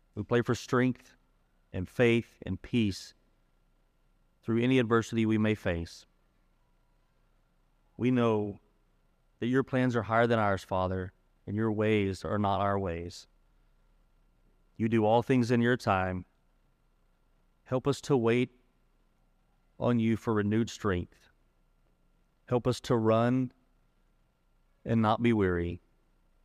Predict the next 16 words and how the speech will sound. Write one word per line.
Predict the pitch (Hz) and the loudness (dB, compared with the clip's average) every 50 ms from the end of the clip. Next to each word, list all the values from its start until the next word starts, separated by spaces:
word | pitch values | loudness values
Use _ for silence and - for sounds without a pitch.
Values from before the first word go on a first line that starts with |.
| _ _ _ _ _ _ _ _ _ _ _ _ _ _ - | _ _ _ _ _ _ _ _ _ _ _ _ _ _ -4
Help | - 113 - | -2 -2 0
us | 113 - | -2 -2
to | - - 107 | -2 -2 0
walk | 101 95 98 98 95 - | 2 4 4 2 2 2
and | 98 92 | 0 0
not | 92 92 95 - | 2 2 0 0
faint. | - - 85 80 - - - _ _ _ _ _ _ _ _ - - - - - _ - - - - - - - - - - - - - - - - - - - - - - - - - - - - - - - - - - - - - - - - _ - - - - - - - _ - | -2 -4 -6 -6 -6 -8 -12 _ _ _ _ _ _ _ _ -20 -20 -20 -20 -20 _ -20 -20 -20 -20 -20 -20 -20 -20 -20 -20 -20 -20 -20 -20 -20 -20 -20 -20 -20 -20 -20 -20 -20 -20 -20 -20 -20 -20 -20 -20 -20 -20 -20 -20 -20 -20 -20 -20 -20 -20 _ -20 -20 -20 -20 -20 -20 -20 _ -6
God, | 123 135 127 | -4 -2 -2
we | 135 127 | -2 -2
trust | - - 139 135 - - | 0 0 0 0 0 0
that | 139 95 | -4 -2
you | 117 123 127 131 127 | -2 0 0 0 0
will | 123 113 | -2 -2
be | 117 120 117 | -2 -2 -2
glorified | 110 107 110 113 123 127 117 - 117 107 107 107 104 104 98 101 98 - _ _ _ _ _ _ _ _ _ _ _ _ _ _ _ _ _ _ _ _ _ _ | -2 0 2 2 2 0 0 -2 -4 -4 -2 -2 -2 -2 -4 -6 -8 -12 _ _ _ _ _ _ _ _ _ _ _ _ _ _ _ _ _ _ _ _ _ _
through | - - - 127 123 123 123 123 120 123 | -10 -4 0 2 2 2 2 0 -2 -4